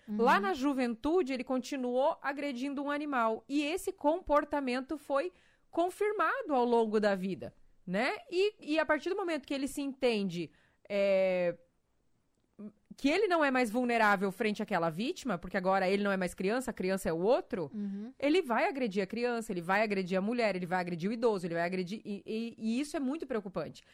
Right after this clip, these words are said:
Speaker 2: porque a sociedade precisa entender que quando a gente denuncia uma situação de maus tratos, ou conversa sobre zoofilia, conversa sobre, é, é, é, situações de crueldade contra animais, a gente tá tentando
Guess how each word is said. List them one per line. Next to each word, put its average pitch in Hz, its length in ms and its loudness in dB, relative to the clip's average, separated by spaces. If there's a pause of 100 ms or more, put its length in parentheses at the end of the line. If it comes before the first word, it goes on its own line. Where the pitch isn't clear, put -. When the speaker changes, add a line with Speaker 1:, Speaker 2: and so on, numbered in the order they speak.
(180)
Speaker 2:
porque 226 160 -2
a 254 40 -2
sociedade 226 540 -6
precisa 233 380 -6
entender 233 340 -6
que 226 140 -10
quando 262 220 -4
a 285 60 -2
gente 240 300 -8
denuncia 185 540 -4
uma 269 120 -6
situação 247 400 -8
de 220 80 -8
maus 226 220 -6
tratos, 202 420 -6 (220)
ou 254 220 6
conversa 269 720 -2
sobre 240 420 0
zoofilia, 202 720 -2 (220)
conversa 247 560 -4
sobre, 226 500 -2
é, 180 760 -2 (220)
é, 170 160 -2
é, 156 40 -4
situações 247 580 -2
de 247 120 -6
crueldade 202 520 0
contra 180 280 -6
animais, 208 520 -6 (380)
a 202 100 2
gente 233 240 -2
tá 247 140 0
tentando 277 880 -2